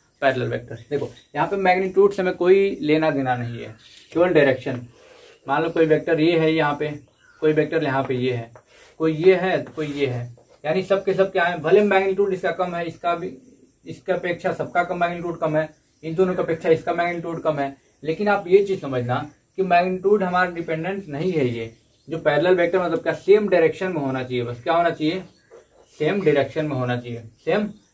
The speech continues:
direction में होना चाहिए। यानी देखो ये, इसे क्या बोलेंगे हम, Parallel vector बोलेंगे। क्या बोलेंगे, Parallel vector। एक दूसरे के क्या है ये,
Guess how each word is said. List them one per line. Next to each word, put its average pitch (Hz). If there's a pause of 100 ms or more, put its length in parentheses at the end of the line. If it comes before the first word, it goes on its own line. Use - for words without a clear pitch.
(120)
direction 170
में 185
होना 160
चाहिए। 123 (640)
यानी 165
देखो 175
ये, 185
इसे 175
क्या 190
बोलेंगे 147
हम, 123 (360)
Parallel 160
vector 131
बोलेंगे। 123
क्या 156
बोलेंगे, 160 (800)
Parallel 143
vector। 123 (1700)
एक 160
दूसरे 180
के 170
क्या 170
है 165
ये, 196